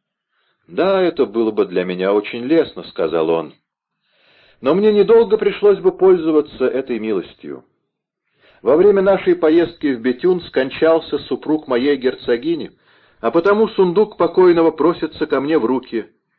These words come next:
и я, любезный друг, женюсь на вдове. Вот видите, я примерял мой свадебный наряд. Оставьте чин лейтенанта себе, друг мой, оставьте».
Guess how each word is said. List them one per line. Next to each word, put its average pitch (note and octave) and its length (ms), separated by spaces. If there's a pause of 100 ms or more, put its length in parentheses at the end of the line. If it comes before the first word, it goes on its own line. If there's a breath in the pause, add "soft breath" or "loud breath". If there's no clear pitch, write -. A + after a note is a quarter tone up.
(240)
и B2 100
я, G3 180
любезный D#3 480
друг, A#2+ 520
женюсь A2+ 480
на G2 80
вдове. D#2 400 (640)
Вот F3+ 220
видите, F#3 400
я C#3+ 240
примерял C3+ 500
мой C3+ 200
свадебный A#2 560
наряд. G2 400 (720)
Оставьте G3 580
чин E3+ 240
лейтенанта C3 540
себе, G#2+ 360
друг G#2 260
мой, D#2 260 (520)
оставьте». - 680